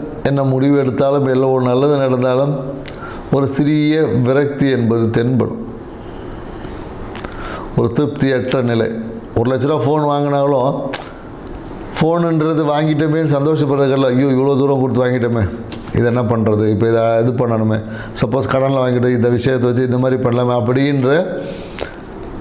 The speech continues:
பிற்போக்கு சிந்தனை இருக்கும். வாங்கி முடிச்சதுக்கப்புறம் யோசிக்கிறது, இந்த மாதிரியான விஷயங்கள் எல்லாமே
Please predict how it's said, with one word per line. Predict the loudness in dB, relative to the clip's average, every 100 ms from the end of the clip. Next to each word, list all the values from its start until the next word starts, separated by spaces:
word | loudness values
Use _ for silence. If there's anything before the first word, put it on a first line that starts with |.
| -2
பிற்போக்கு | 0 2 2 2 2
சிந்தனை | 2 2 2 2
இருக்கும். | 0 0 -4 -6 -10 -2
வாங்கி | 0 2 2
முடிச்சதுக்கப்புறம் | 2 2 2 2 2 2 2 2 2
யோசிக்கிறது, | 2 2 2 2 -2 -6 -12 -2
இந்த | 0 2
மாதிரியான | 2 2 2 2 2 2 2
விஷயங்கள் | 2 2 0 2 2
எல்லாமே | 2 2 2